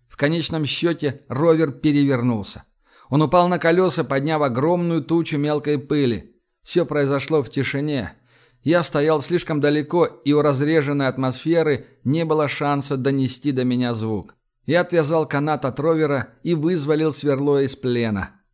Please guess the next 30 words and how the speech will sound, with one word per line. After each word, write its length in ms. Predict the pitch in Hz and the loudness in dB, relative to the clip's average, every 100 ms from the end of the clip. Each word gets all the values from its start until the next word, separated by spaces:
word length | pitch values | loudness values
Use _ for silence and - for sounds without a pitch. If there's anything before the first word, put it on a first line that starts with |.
| - | -4
после 300 | 175 - 151 | -2 -2 -4
чего 260 | - 151 | -2 0
вернулся 500 | 147 135 127 127 - | 2 2 0 -2 -4
в 80 | 113 | -4
ровер. 380 | 110 101 82 - _ _ _ _ _ | -4 -4 -6 -14 _ _ _ _ _
Там 160 | - 143 | -2 -2
я 100 | 143 | -2
провел 400 | 135 135 139 135 | -2 0 2 0
полную 400 | 135 156 147 143 | 2 2 2 0
проверку 460 | 117 131 131 120 127 | 0 0 0 -2 -6
системы. 580 | 135 127 131 113 87 - _ _ _ | -8 -6 -6 -4 -6 -12 _ _ _
Это 180 | - 123 | -6 -4
скучно 460 | 131 - 214 - 180 | -4 -2 -4 -2 -2
до 100 | 180 | 0
безобразия, 800 | 175 160 151 156 156 123 123 - - | 0 0 0 0 0 0 -4 -6 -10
но 140 | - 147 | -2 0
я 160 | 151 | 2
должен 560 | 131 117 180 165 170 156 | 0 2 2 2 0 0
был 220 | 139 156 | 0 0
это 280 | - 131 139 | -2 -4 -4
сделать. 540 | 123 117 127 107 101 - _ _ _ _ - | -6 -4 -2 -2 -4 -10 _ _ _ _ -2
Выяснилось, 600 | 147 180 160 151 147 - | 0 0 0 -2 -2 -4
что 220 | - 131 | -6 -6
все 180 | - 131 | -4 -6
системы 500 | 123 - 160 151 143 | -8 -6 -4 -2 -2
и 40 | |
подсистемы 720 | 135 131 - 113 - 151 143 | -4 -6 -6 -8 -6 -4 -2
ровера 560 | 107 131 147 147 139 - | -2 0 0 -2 -6 -8
работают 600 | - 170 131 120 123 107 | -2 -2 0 -2 -4 -4
правильно. 640 | - 113 98 87 78 67 | -2 0 -2 -4 -10 -14